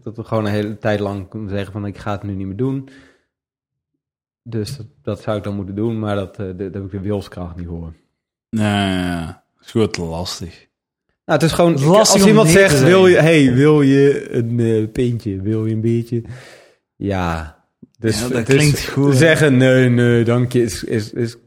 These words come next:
Speaker 1: is moeilijk uit je strot te krijgen gewoon. Het klinkt altijd goed. Het is een leuk aanbod en het is leuk om te
Speaker 2: Ja,
Speaker 1: zeggen,
Speaker 2: ja.
Speaker 1: "Ja." En, eh, en dat is alles. En dat is niet iets wat, wat noodzakelijk is. En, eh, je kan beter, ik denk dat het heel goed zou zijn voor bijna iedereen te zeggen, "Fuck it, we doen het gewoon niet meer."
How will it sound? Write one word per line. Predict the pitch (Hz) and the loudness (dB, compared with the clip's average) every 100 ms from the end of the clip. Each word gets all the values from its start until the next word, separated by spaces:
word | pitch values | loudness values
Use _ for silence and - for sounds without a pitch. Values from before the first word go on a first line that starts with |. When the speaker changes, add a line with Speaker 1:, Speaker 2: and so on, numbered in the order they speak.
| - | -12
Speaker 1:
is | 123 120 | -10 -4
moeilijk | 123 135 127 127 | 0 2 2 0
uit | 113 | -4
je | 104 | -6
strot | - 131 156 | -8 -8 -8
te | |
krijgen | 143 120 104 87 | -4 -2 -2 -4
gewoon. | 92 92 90 | -8 -8 -8
Het | 98 | -6
klinkt | 135 139 | -4 2
altijd | 170 160 | 2 2
goed. | 127 208 147 | 0 2 2
Het | 139 | 2
is | |
een | 147 | 2
leuk | 143 165 160 - - - | 2 2 0 -8 -12 -4
aanbod | 139 147 131 131 - - | -2 0 2 2 0 -4
en | 127 | -2
het | 127 | 0
is | 123 | 0
leuk | 123 127 | 2 4
om | 131 | 4
te | |
Speaker 2:
Ja, | 135 | 4
Speaker 1:
zeggen, | 135 131 135 127 135 | 4 4 4 4 4
Speaker 2:
ja. | 135 | 4
Speaker 1:
"Ja." | 113 117 101 85 135 160 151 139 _ | 2 2 0 -2 -8 -12 -12 -18 _
En, | - 113 107 110 | -4 -2 0 0
eh, | 110 110 110 | 0 2 2
en | 131 | 2
dat | 151 | 2
is | 147 | 4
alles. | 180 185 117 - - | 4 4 0 -4 -4
En | 120 | -2
dat | 117 | -2
is | 120 - | -4 -6
niet | 143 139 | -4 -2
iets | 139 131 | -4 -2
wat, | 135 131 | -4 -4
wat | - 131 127 - - | -6 -6 -8 -12 -10
noodzakelijk | 120 123 123 127 123 139 143 139 127 | -6 -4 -2 -2 0 -2 0 -2 0
is. | 131 131 - | 0 0 -4
En, | 123 | -4
eh, | 120 117 117 | -2 -2 -4
je | |
kan | 117 127 123 | -4 -4 -2
beter, | 123 131 127 123 | 0 0 0 -4
ik | 120 | -4
denk | 123 | -4
dat | 117 113 | -4 -6
het | 110 | -4
heel | 120 | -4
goed | 120 123 113 | -4 -6 -4
zou | 110 | -4
zijn | 117 117 | -2 -4
voor | - | -6
bijna | 107 113 110 | -4 -2 -2
iedereen | 110 110 107 104 | -2 -2 -4 -6
te | |
zeggen, | 101 107 95 | -6 -8 -8
"Fuck | - 104 | -10 -10
it, | 98 | -10
we | 95 | -8
doen | 104 | -8
het | 107 | -8
gewoon | - 104 | -10 -10
niet | 104 | -6
meer." | 101 101 | -6 -8